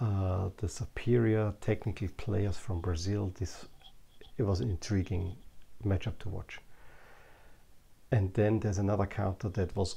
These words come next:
all Lukaku, who already deserves so much credit. F-, he hasn't even touched the ball, but for the winning goal against Japan, Lukaku is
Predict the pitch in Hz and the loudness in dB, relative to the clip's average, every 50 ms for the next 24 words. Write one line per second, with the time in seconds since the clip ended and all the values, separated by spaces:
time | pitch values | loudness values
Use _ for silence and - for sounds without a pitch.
0 | - - - 117 110 104 104 104 107 98 - - 104 98 - - - 104 90 87 | -6 -2 2 2 2 2 2 0 -2 -2 -2 -2 -2 -2 -2 -2 -2 -2 0 0
1 | 117 - 120 104 101 104 104 92 98 98 95 98 95 - - - - 107 92 90 | 0 0 0 2 2 2 2 2 2 2 2 2 0 -2 -6 -6 -4 -4 -2 0
2 | 98 95 90 - - - 113 104 107 104 - - - 98 95 98 101 95 - - | 0 0 -2 -2 -4 -2 -2 -2 -2 -2 -4 -2 0 2 2 2 2 0 -4 -10
3 | - - - - - - 95 101 120 117 123 120 117 - 101 104 - - - 110 | -16 -16 -16 -14 -12 -4 2 4 6 6 6 4 4 2 2 0 0 0 0 -2
4 | - - - 90 - - 92 87 87 85 - - - 101 92 101 92 92 85 87 | -2 -4 -6 -4 -2 0 0 0 0 -2 -4 -4 -6 -4 -2 0 0 0 2 2
5 | 107 123 120 110 - 110 104 98 98 - 104 92 - - - 92 - - 95 92 | 2 2 2 2 2 2 2 2 2 0 0 -2 -2 -4 -4 -6 -4 -2 0 0
6 | 90 82 80 - - - - - - - - - - - - - 107 - - - | 0 -2 -4 -8 -14 -20 -20 -20 -20 -20 -20 -20 -20 -8 -4 -4 -2 -2 0 2
7 | 95 95 95 - - 101 - 117 101 - - | 2 2 2 0 -2 -2 -2 0 -2 -4 -6